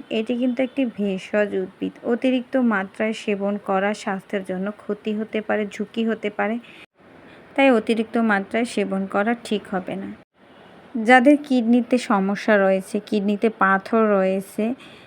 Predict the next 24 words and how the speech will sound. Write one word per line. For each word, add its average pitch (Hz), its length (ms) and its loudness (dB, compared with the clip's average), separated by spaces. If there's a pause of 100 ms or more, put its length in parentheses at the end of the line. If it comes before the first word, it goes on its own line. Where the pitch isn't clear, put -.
(260)
তারা 226 240 4
কিন্তু 254 300 2
এই 233 160 6
পাতার 208 580 2
রস 190 280 4
যদি 196 280 -2
সকালবেলা 196 920 2
খালি 208 440 2 (100)
পেটে 202 260 0
এক 214 360 0
থেকে 240 220 -2
দুই 208 300 0
চামচ 208 480 0 (540)
খেতে 220 380 2
পারেন, 196 380 2
তাহলে 208 360 0 (120)
কিডনিতে 208 520 -2
পাথর 202 580 -2
গলে 208 460 0 (600)
প্রস্রাবের 208 640 0
সাথে 214 320 2
বেরিয়ে 196 420 0
যেতে 190 300 -4
পারে। 190 300 -2